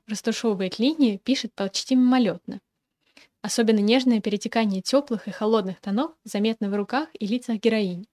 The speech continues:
Здесь зеленовато-серый и голубой смешиваются с персиковым и розовым. Детали и контуры художник смазывает, будто изображает сон.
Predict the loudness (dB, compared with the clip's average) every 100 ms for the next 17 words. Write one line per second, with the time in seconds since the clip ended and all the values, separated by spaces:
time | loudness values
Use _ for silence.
0 | _ _ _ _ _ -10 0 0 2 2
1 | 2 0 -2 -2 -4 0 0 0 -4 -8
2 | -4 -4 0 0 0 -4 -2 0 0 -2
3 | -4 -6 -12 -4 0 0 -2 -8 -6 -6
4 | -4 -2 -2 -6 -14 -18 _ _ _ -20
5 | -20 _ -8 -4 0 0 0 -2 0 0
6 | 2 0 0 2 4 4 2 0 -2 -2
7 | -8 -8 -8 -4 0 0 0 0 -2 -4
8 | -6 -6 -6 -8